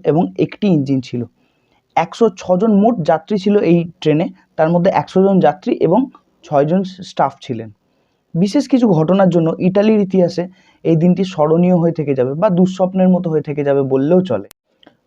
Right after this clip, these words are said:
আর পাঁচটা দিনের মতোই এই দিনটিও সাধারণ একটি দিন ছিল।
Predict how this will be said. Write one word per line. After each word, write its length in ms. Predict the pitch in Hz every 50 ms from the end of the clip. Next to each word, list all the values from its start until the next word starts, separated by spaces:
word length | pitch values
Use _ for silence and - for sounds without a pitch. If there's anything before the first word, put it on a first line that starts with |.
| _ -
আর 120 | 147 165 180 185
পাঁচটা 260 | 226 220 - - 233
দিনের 300 | 196 180 185 185 185 190
মতোই 280 | 190 185 180 160 156 - - -
এই 140 | 170 170 185
দিনটিও 320 | 170 180 185 185 185 214 202
সাধারণ 400 | - 147 147 135 147 165 175 165
একটি 180 | 156 - - 160
দিন 160 | 143 120 110 104
ছিল। 220 | 101 - 113 104